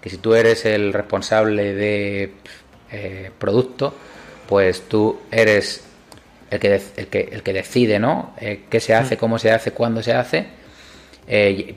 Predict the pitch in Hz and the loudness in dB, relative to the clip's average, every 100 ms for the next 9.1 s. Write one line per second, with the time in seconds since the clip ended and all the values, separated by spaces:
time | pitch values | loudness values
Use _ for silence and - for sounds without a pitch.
0 | - 107 113 110 - 104 107 95 110 113 | -10 -4 -2 -2 -2 -2 0 2 2 2
1 | 98 95 95 101 101 104 107 104 104 98 | 0 0 -4 -2 2 4 4 2 -2 -2
2 | 95 107 117 110 98 92 90 113 - 101 | -2 -4 -2 -2 -2 -2 -4 -10 -6 -4
3 | 92 107 - 95 - - - - - - | -2 -4 -4 -10 -10 -12 -20 -20 -20 -20
4 | - - - 95 90 101 107 101 104 98 | -20 -8 -2 0 2 2 2 2 2 2
5 | 95 92 95 98 101 95 95 - 104 101 | 2 2 0 -2 -4 -2 -2 -2 2 2
6 | 95 92 98 98 - 98 95 92 90 110 | 2 -2 -2 -4 -4 -4 -4 -6 0 2
7 | 104 92 95 92 - 98 92 107 98 98 | 2 0 -6 -8 -4 -6 -4 0 2 2
8 | - - - - - - - 95 92 90 | -4 -16 -20 -20 -20 -12 -2 2 2 2
9 | 90 | -2